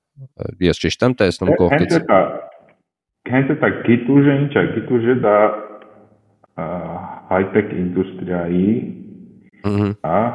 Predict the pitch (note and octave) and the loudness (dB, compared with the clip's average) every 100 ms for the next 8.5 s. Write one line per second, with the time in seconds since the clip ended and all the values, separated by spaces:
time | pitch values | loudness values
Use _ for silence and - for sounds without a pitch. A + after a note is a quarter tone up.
0 | - - - D2 D#2+ E2 D#2+ - - F2 | -8 -14 -12 -6 -4 -2 -2 -6 -4 -4
1 | E2+ - - E2+ E2 D#2 D#2+ D#2+ E2 - | -4 -10 -8 -8 -6 -6 -8 -6 -8 -6
2 | F2 F2 F2 - - E2 E2+ G2+ A2 G#2 | -8 -8 -10 -10 -6 -2 0 2 2 -2
3 | - - - - _ _ _ _ _ _ | -8 -16 -16 -18 _ _ _ _ _ _
4 | - - - - - - _ _ - F#2 | -12 -8 -6 -8 -12 -18 _ _ 0 2
5 | F#2+ F#2 F2+ F#2 G2 A#2 G2 F#2 F2+ E2+ | 2 0 0 0 2 2 2 2 0 -2
6 | F2+ F2 E2+ F#2 - F2 F2+ F2 E2 - | 0 0 -2 -6 -6 -4 0 -2 -4 -6
7 | E2 - - - E2+ E2+ E2 - - _ | -6 -6 -10 -8 -6 -6 -10 -18 -20 _
8 | D#2+ D#2 E2+ A2 - | -12 -8 0 0 0